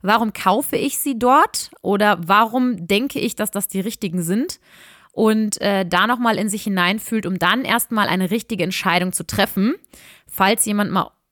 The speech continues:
unzufrieden mit seinem Shampoo oder seinen Haaren oder mit seiner Situation der Haare überhaupt ist,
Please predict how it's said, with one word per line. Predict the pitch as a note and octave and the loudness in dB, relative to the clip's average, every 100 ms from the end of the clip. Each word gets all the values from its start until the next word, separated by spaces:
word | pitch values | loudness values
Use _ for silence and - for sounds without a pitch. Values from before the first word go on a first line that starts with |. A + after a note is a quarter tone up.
| _ | _
unzufrieden | B3+ C4+ A#3 - A3 G3+ | 0 0 -2 0 0 0
mit | F#3+ | 0
seinem | F#3 | -2
Shampoo | F#3 G3+ G3+ | 0 -2 -2
oder | F3+ F3+ | 0 0
seinen | E3+ E3 E3 D#3+ | 0 -2 -2 -4
Haaren | F3+ G3 G#3+ | 0 2 2
oder | - F3 F3 | 0 0 0
mit | F3+ | -2
seiner | F3 E3+ E3 | -2 -2 -4
Situation | E3 F#3 G3 E3 - G#3 A#3+ | -6 -4 -2 0 0 0 0
der | A#3 F#3 | 0 2
Haare | F#3+ F#3 | 2 2
überhaupt | F3+ E3 D#3+ G3 - | 0 -2 0 -2 -2
ist, | - B3+ | -4 -4